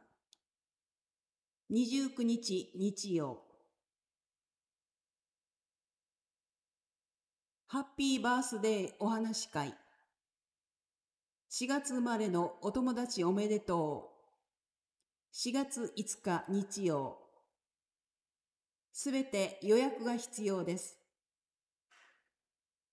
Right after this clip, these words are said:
ラフターズマルシェ。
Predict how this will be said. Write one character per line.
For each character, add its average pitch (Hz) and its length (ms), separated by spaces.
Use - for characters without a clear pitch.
ラ 240 180
フ - 160
タ 285 200
ー 262 40
ズ 240 260
マ 214 160
ル 202 80
シ 175 160
ェ。 135 120